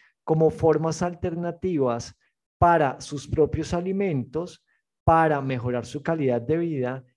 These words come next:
y para poder comercializarlos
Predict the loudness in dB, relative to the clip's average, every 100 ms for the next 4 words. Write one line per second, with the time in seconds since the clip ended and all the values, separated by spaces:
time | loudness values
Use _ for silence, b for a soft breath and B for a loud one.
0 | _ _ -4 2 4 2 0 2 2 0
1 | 0 0 -2 -8 -8 -6 -6 -4 -4 -4
2 | -4 -8